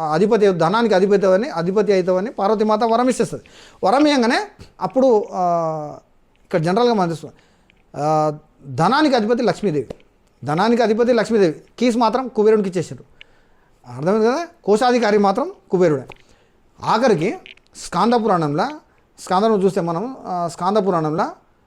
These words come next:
ఆ, ఇక్కడ వెంకటాచల మహత్యంలో, ఆ, సాక్షాత్తు, ఆ, విష్ణుమూర్తి, ఆ, ఏడుకొండ స్వామి అవతారంలో కలియుగంలో కుబేరుని దగ్గర పెళ్లి చేసుకోవడానికి శ్రీనివాసుడు అప్పు తీసుకుంటాడు.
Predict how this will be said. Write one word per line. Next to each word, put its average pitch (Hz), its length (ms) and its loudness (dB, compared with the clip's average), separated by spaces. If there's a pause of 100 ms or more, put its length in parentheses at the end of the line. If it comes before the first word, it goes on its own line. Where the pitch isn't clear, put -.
(140)
ఆ, 165 600 -4 (120)
ఇక్కడ 165 480 -2
వెంకటాచల 190 800 0
మహత్యంలో, 190 640 -2 (520)
ఆ, 165 240 2
సాక్షాత్తు, 220 920 0
ఆ, 151 640 -2
విష్ణుమూర్తి, 196 640 0 (160)
ఆ, 151 440 -10 (420)
ఏడుకొండ 220 320 2
స్వామి 185 320 -4
అవతారంలో 170 600 -2 (920)
కలియుగంలో 208 580 2 (300)
కుబేరుని 294 420 2
దగ్గర 269 360 2 (200)
పెళ్లి 262 260 4
చేసుకోవడానికి 226 600 0
శ్రీనివాసుడు 226 640 0 (260)
అప్పు 165 180 -8
తీసుకుంటాడు. 185 440 -6